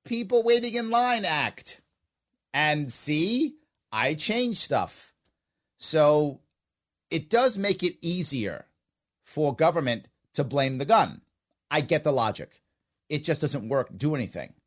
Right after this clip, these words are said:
The key is change the environment. You hear me say this constantly 'cause it's true. When you see massive changes in human behavior,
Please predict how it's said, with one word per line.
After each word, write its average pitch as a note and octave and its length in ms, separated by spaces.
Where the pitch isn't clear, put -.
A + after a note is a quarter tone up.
The - 60
key G3 380
is F2+ 400
change E3 320
the F3 80
environment. C#3 460
You C3 140
hear F3 240
me F3 160
say D3+ 200
this D3 220
constantly A#2+ 1040
'cause B2 140
it's - 200
true. C3+ 400
When G3 300
you A#3 140
see G#3+ 280
massive D#3+ 640
changes D3+ 600
in D3 220
human D3+ 420
behavior, B2 680